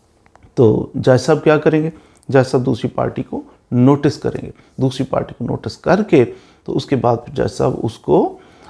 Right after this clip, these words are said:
अ, स्टे ग्रांट कर देंगे कि ये शादी रोक दी जाए, शादी रोक दी जाएगी, रोकी जा सकती है। तो शादी होने से पहले उसको, आपको मालूमात मिली है कि शादी होने वाली है, तो उसको आप स्टे ले सकते हैं, रोका जा सकता है। अगर आप,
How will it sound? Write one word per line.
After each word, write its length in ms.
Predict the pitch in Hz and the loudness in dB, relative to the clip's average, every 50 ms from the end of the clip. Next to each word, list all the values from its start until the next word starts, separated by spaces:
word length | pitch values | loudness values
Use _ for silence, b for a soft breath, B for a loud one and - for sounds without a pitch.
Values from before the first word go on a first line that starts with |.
| B B B - | B B B -10
अ, 340 | - - - - - - - - - | -8 -6 -6 -6 -8 -10 -12 -14 -16
स्टे 340 | - - - 190 196 196 | -16 0 2 4 4 4
ग्रांट 280 | 180 180 180 170 165 - | 2 0 -2 -2 -4 -4
कर 180 | - 139 123 101 | -4 -4 -4 -4
देंगे 320 | 98 - 110 107 107 101 | -2 -4 -4 -4 -4 -6
कि 200 | 98 - _ 117 | -8 -10 _ -6
ये 120 | 110 113 | -4 -4
शादी 300 | 107 - 113 113 110 110 | -6 -6 -6 -6 -4 -2
रोक 260 | 110 117 113 110 107 - | 0 0 0 0 0 -2
दी 140 | 131 120 | -4 -4
जाए, 260 | 117 - - - 107 - _ _ _ _ _ _ _ _ - - | -4 -6 -10 -14 -18 -20 _ _ _ _ _ _ _ _ -12 -12
शादी 180 | 123 - 113 | -8 -6 -4
रोक 240 | 110 139 127 - - | -4 -4 -6 -4 -2
दी 100 | 170 - | -2 -2
जाएगी, 400 | 117 131 123 117 117 131 131 135 - _ | 0 0 0 0 -2 -4 -6 -12 -14 _
रोकी 240 | - 117 104 - - | -6 -6 -6 -4 -6
जा 180 | - - - - | -6 -6 -6 -8
सकती 320 | - - - - - - | -8 -10 -10 -10 -8 -12
है। 60 | - - b b b b b b b b b b | -12 -12 b b b b b b b b b b
तो 60 | _ | _
शादी 400 | - - - 120 120 120 139 156 | -6 0 0 0 2 2 0 -2
होने 400 | 139 110 104 107 110 123 143 151 | -2 -2 0 2 4 4 2 2
से 160 | 151 - 156 | 0 -4 -4
पहले 760 | 147 - - _ - 226 254 277 262 226 151 113 110 117 127 123 B B B B B B - | -6 -6 -8 _ -2 0 2 4 4 6 6 6 4 4 2 0 B B B B B B -10
उसको, 480 | 165 - - - 190 214 285 392 B B B B B B - | -10 -10 0 4 4 4 4 4 B B B B B B -2
आपको 260 | 117 120 - - - | -2 -2 -2 -2 0
मालूमात 420 | 131 131 123 123 127 131 139 139 139 135 | 2 2 4 4 4 2 0 0 0 0
मिली 180 | 131 139 170 | 2 2 2
है 80 | 190 185 | 0 -2
कि 80 | - | -6
शादी 260 | - - 143 143 139 160 | -4 -2 -2 0 0 0
होने 280 | 127 110 107 120 175 | 2 4 6 6 6
वाली 280 | 214 220 214 202 190 190 | 6 6 4 4 4 2
है, 80 | 185 185 B B B B B | 0 0 B B B B B
तो 60 | - | -4
उसको 280 | 170 151 151 - - 139 | -4 -4 -4 -2 -2 0
आप 280 | 123 110 - - - _ | 0 0 -2 -6 -14 _
स्टे 280 | - - _ 151 151 143 | -20 -8 _ 0 0 2
ले 180 | 131 120 113 | 2 0 0
सकते 280 | 113 - 110 110 - - | -2 -4 -8 -8 -6 -6
हैं, 80 | 117 117 | -6 -4
रोका 360 | 107 117 135 131 - 127 117 | 0 0 0 2 2 0 -2
जा 200 | 107 101 - - | -2 -2 -8 -12
सकता 320 | - - - _ _ - | -14 -16 -20 _ _ -20
है। 60 | - b b b b b b b b - | -20 b b b b b b b b -8
अगर 220 | - 104 110 113 | -2 0 2 4
आप, 300 | 117 117 110 113 - - | 4 4 2 0 -4 -14